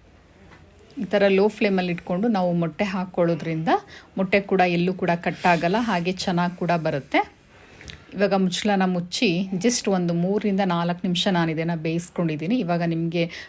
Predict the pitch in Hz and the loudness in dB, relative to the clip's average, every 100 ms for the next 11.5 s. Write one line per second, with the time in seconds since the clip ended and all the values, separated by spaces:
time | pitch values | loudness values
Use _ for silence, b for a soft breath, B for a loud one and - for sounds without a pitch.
0 | B 185 190 214 254 202 190 170 170 180 | B 0 0 0 2 2 2 0 -2 -2
1 | 185 - 190 - 196 170 170 175 165 165 | -4 -2 -4 -2 -2 0 -2 -4 -2 0
2 | 175 165 156 220 214 170 170 - 175 160 | 0 -2 -4 -4 -2 -2 -2 -4 -4 -4
3 | 151 170 339 - 185 185 - - - _ | -2 -2 -2 -4 -4 -4 -6 -10 -20 _
4 | _ _ _ _ _ - _ _ _ _ | _ _ _ _ _ -20 _ _ _ _
5 | - - - - - - _ 170 185 220 | -20 -20 -20 -20 -20 -20 _ -2 2 2
6 | 226 170 180 - 190 175 160 262 - 175 | 4 2 2 0 0 2 0 -2 0 0
7 | 170 240 - 196 196 180 170 - 170 165 | 0 -4 0 0 2 0 -2 0 0 0
8 | 208 180 185 175 175 170 170 175 185 190 | -2 -2 -2 -2 0 0 -2 -2 -2 0
9 | 208 185 170 220 175 175 175 160 160 - | 0 -2 -2 -2 0 0 0 -2 -4 -8
10 | - 170 165 170 165 170 196 175 165 190 | -10 -6 -4 -2 -2 0 0 0 -2 -4
11 | - 156 156 151 - | -4 -4 -2 0 0